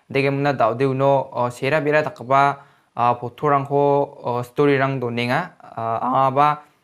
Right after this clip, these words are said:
ah, uchi ri angin ya mo, bini mai bachi napangin ya, unuran nak piye benga. Ah, na simang ba riangin inak ta man gen. Ah, haita da ode wa photo rang kemana ba dong ha.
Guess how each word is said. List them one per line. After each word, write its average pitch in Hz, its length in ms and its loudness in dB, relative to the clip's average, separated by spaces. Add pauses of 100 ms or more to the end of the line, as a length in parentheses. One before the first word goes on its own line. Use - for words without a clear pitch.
(140)
ah, 117 240 0
uchi 127 240 -2
ri 143 80 2
angin 143 240 2
ya 135 160 0
mo, 139 240 -2
bini 135 240 -2
mai 131 160 0
bachi 123 240 -6
napangin 131 400 -4
ya, 139 160 -2
unuran 127 320 -4
nak - 80 -20
piye 139 160 0
benga. 135 400 -4 (400)
Ah, 117 380 2
na 120 80 -4
simang 143 320 -4
ba 139 240 4
riangin 127 320 0
inak 127 240 -4
ta 135 120 -2
man 117 160 -4
gen. 156 200 -4 (160)
Ah, 117 240 -4
haita 127 260 -2
da 135 140 2
ode 127 160 -2
wa 139 240 0
photo 135 320 -6
rang 135 160 -2
kemana 120 420 0
ba 123 100 -2
dong 113 200 -6
ha. 139 280 -4